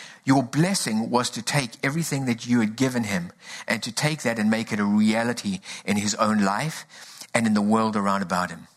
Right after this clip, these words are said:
I want to thank you, Father, that when we understand the mandate that you've given us and the invitation to take what you've entrusted to us, and we move to a place where we use that to give into the world, I thank you, Pa-, Father, that we become people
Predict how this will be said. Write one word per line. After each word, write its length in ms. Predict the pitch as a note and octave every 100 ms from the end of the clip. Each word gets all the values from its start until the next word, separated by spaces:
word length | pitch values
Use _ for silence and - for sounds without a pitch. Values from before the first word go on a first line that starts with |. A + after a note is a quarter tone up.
| _ - - -
I 80 | C3
want 180 | C#3+
to 60 | C#3+
thank 300 | - E3+ D#3+
you, 60 | C3+
Father, 360 | - B2 A#2
that 160 | G#2+ G2+
when 180 | A2+ A2
we 100 | A#2
understand 520 | A#2+ A2+ - B2+ B2
the 80 | A2+
mandate 460 | A#2 B2+ C#3 C3
that 200 | A#2 G#2
you've 160 | A2 G#2
given 300 | A2+ G#2 G2+
us 260 | F#2 - - - - - - -
and 140 | A#2+
the 120 | A#2+ C3+
invitation 680 | D3+ E3 E3+ D3+ C#3+ - A#2
to 120 | A3+
take 340 | - D3 B2+ -
what 200 | G#3+ -
you've 180 | A2+
entrusted 640 | A#2 A2 - D3 - C3+ -
to 220 | C3 A2+
us, 260 | - - - - - - - -
and 160 | A#2+ A#2+
we 200 | A#2+ C3+ -
move 380 | B2 C3+ F3 F3
to 120 | E3+
a 60 | D#3
place 320 | D3+ C#3+ -
where 100 | A#2+
we 120 | A#2
use 400 | G#2 A#2 D#3+ D3
that 280 | A2 F2+ - - - -
to 100 | G#2+
give 480 | A2+ A#2 D#3+ D#3 C#3+
into 260 | C#3 C3+ C3+
the 120 | C3
world, 460 | B2 B2 G#2+ F2 - - - -
I 80 | A2+
thank 320 | - C#3 C3+
you, 80 | A2+
Pa-, 320 | B2+ A#2 G#2+
Father, 420 | A2 B2 A#2+ A2
that 160 | G#2 G2+
we 120 | G#2+
become 340 | A#2 A2 A2+
people 420 | G#2 C3+ B2+ G#2